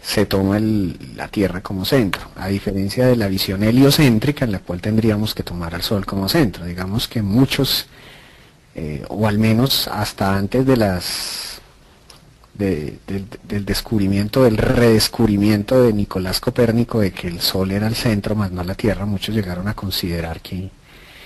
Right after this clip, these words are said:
que ya con ello la astrología se desvirtuaba, porque uno lee los clásicos astrólogos que llegaban a considerar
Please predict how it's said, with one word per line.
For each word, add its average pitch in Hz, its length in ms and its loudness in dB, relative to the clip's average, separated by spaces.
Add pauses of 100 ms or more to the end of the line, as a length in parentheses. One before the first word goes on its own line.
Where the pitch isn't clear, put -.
(540)
que 98 120 -4
ya 92 140 -2
con 110 200 0
ello 107 180 2
la 110 80 2
astrología 90 500 -4
se 113 140 -2
desvirtuaba, 98 600 2
porque - 280 -6
uno 98 120 2
lee 127 240 6
los 127 220 2
clásicos 110 800 0
astrólogos 101 720 -2
que 95 80 -8
llegaban 90 400 -4
a 107 60 -2
considerar 92 760 -4